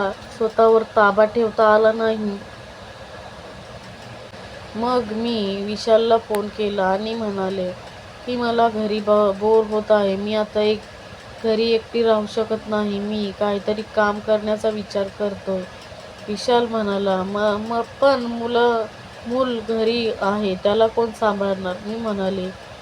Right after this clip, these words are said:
"शाळेत शिक्षिकेची नोकरी भेटणार, मी करेल." मला त्याप्रमाणे शिक्षिकेची नोकरीसुद्धा मिळाली आणि माझा मुलगा माझ्या शाळेमध्ये सुद्धा आहे.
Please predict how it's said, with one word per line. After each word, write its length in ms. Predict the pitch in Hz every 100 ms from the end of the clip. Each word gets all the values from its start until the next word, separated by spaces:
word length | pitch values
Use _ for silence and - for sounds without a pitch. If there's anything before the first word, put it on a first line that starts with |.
| - -
"शाळेत 460 | 226 214 226 240
शिक्षिकेची 680 | 233 220 226 214 247 240 254
नोकरी 360 | 233 220 - 240
भेटणार, 540 | 220 208 214 220 202 202
मी 180 | 226 233 240
करेल." 380 | 220 226 196 190 - - - -
मला 220 | 220 233 226
त्याप्रमाणे 720 | 226 226 226 226 226 233 233 220
शिक्षिकेची 680 | 233 220 - 220 233 - 233
नोकरीसुद्धा 680 | 220 214 233 233 226 226 220
मिळाली 520 | 214 196 185 185 185 185 - - - -
आणि 360 | 208 226 233 214
माझा 380 | 214 214 208 226
मुलगा 400 | 220 214 208 220
माझ्या 380 | 220 214 226 220
शाळेमध्ये 760 | 214 220 202 208 220 214 226 220
सुद्धा 500 | - 214 - 220 190 - - - - - -
आहे. 360 | 196 202 196